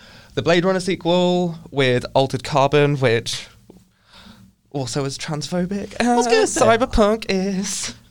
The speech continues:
Speaker 2: I feel, yeah, Cyberpunk is, um, this might be wrong, but does Cyberpunk sort of make you less human if you have surgery?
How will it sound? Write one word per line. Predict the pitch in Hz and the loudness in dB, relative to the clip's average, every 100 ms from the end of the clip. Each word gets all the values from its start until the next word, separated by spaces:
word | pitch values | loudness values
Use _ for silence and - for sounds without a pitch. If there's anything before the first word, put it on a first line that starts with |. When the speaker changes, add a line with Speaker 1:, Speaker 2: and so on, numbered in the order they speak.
| _ 403 | _ -10
Speaker 2:
I | |
feel, | - 440 - - - - 113 - | -4 -4 -4 -16 -20 -18 -18 -18
yeah, | 135 143 139 135 | -4 0 0 0
Cyberpunk | 135 - 170 175 156 139 | -2 -4 -2 0 -2 -4
is, | 117 113 | -6 -6
um, | 104 98 95 95 87 - _ _ _ _ _ _ _ _ _ - | -6 -6 -8 -12 -14 -20 _ _ _ _ _ _ _ _ _ -2
this | 240 240 | -2 0
might | 190 165 - - _ _ _ _ - - | -2 -2 -8 -20 _ _ _ _ -14 -4
be | 120 | -2
wrong, | 104 104 101 92 | 0 2 2 -2
but | 92 139 | -6 -6
does | 160 | -4
Cyberpunk | 208 240 - 175 143 | -4 -2 0 0 -2
sort | - 139 131 | -6 -6 -6
of | 117 123 | -10 -6
make | 117 113 | -6 -6
you | 113 | -8
less | 101 98 | -4 -6
human | - 110 98 95 95 | -6 -6 -6 -8 -10
if | 92 - | -12 -12
you | 92 | -12
have | 92 | -12
surgery? | - 107 120 113 | -12 -12 -10 -12